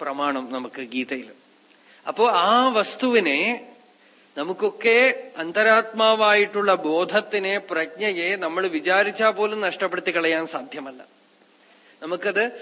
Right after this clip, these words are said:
സിദ്ധമായ വസ്തുവാണ്, സിദ്ധമാണ്.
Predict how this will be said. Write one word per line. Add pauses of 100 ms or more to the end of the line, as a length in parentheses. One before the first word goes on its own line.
(240)
സിദ്ധമായ
വസ്തുവാണ്, (1900)
സിദ്ധമാണ്.